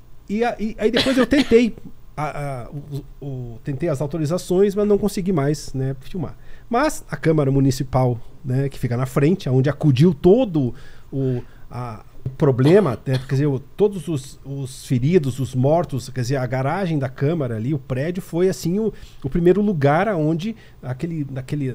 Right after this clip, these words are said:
naquela tragédia onde, né, aconteceu, quer dizer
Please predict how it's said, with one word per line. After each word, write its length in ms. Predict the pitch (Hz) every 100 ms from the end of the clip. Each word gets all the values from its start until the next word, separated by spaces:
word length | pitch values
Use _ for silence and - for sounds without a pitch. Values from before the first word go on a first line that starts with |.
| 104
naquela 300 | 110 - 139
tragédia 720 | - 147 135 123 131 147 185
onde, 260 | 175 175 185 160 -
né, 220 | 135 143 139 - - - -
aconteceu, 720 | 123 151 156 139 151 165 139
quer 80 | -
dizer 200 | 110 113